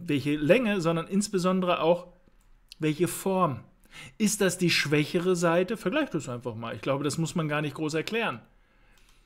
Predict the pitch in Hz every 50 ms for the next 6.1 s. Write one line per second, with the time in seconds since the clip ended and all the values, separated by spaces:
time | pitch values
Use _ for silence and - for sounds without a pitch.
0 | _ _ _ _ _ _ _ _ _ _ - - - - - - - - - -
1 | 139 131 135 147 139 131 196 220 185 170 151 123 120 110 107 - - - _ _
2 | _ _ _ - - _ _ - - _ _ _ _ - - - - - 208 214
3 | 208 208 247 254 262 214 220 202 208 175 208 302 - 302 226 185 208 202 208 233
4 | 233 - 214 190 - 202 180 - 202 185 185 185 - 202 202 - 226 214 208 214
5 | 185 151 139 165 247 - 240 190 151 151 151 196 285 311 247 165 131 123 - -
6 | - -